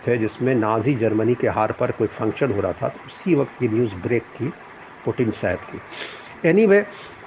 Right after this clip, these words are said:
बात यह है कि ये सब चीज़ क्वाइट ओपन है। हो सकता है कभी किसी को ना मालूम हो, हो सकता है तीस चालीस साल बाद मालूम हो कि प्रिगोजिन साहब की, लेकिन एक मिस्टीरियस एक बात रही है और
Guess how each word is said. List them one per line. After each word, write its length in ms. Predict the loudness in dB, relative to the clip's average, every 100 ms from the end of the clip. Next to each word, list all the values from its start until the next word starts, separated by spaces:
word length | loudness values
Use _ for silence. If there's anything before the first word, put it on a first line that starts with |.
| -10 2
बात 320 | 4 4 4
यह 140 | 4 4
है 60 |
कि 340 | 4 4 4 2 -6 -20 -20 -20 -20 -20 -20 -20 -20 -16 -2
ये 120 | 0
सब 420 | -2 0 0 0 0
चीज़ 300 | 4 4 2 -12 -20 -20 -20 -20 -20 -6
क्वाइट 360 | 0 2 2 2
ओपन 300 | 2 4 2
है। 180 | 2 -2 0
हो 60 | 2
सकता 260 | 2 2 2
है 100 | 2
कभी 180 | 2 4
किसी 260 | 2 2
को 100 | 2
ना 120 | 4 4
मालूम 340 | 4 4 4
हो, 180 | 2 -2 -8 -2
हो 60 | 0
सकता 300 | 0 2 2
है 80 | 2
तीस 180 | 0 2
चालीस 320 | 2 2 2
साल 180 | 2 4
बाद 260 | 4 4
मालूम 340 | 4 4 4 4
हो 120 | 2
कि 240 | 2 0 0 -2
प्रिगोजिन 480 | 0 2 2 2 2
साहब 280 | 2 0 2
की, 220 | 2 0 0 -18 -20 -20 -20 -20 -20 -6 2
लेकिन 280 | 4 6 4
एक 200 | 4 4
मिस्टीरियस 800 | 2 2 4 6 8 4 4 -14 -20 -20 -14 0
एक 200 | 0 2
बात 240 | 2 2 2
रही 240 | 2 4
है 160 | 2 0 -4 0
और 160 | 0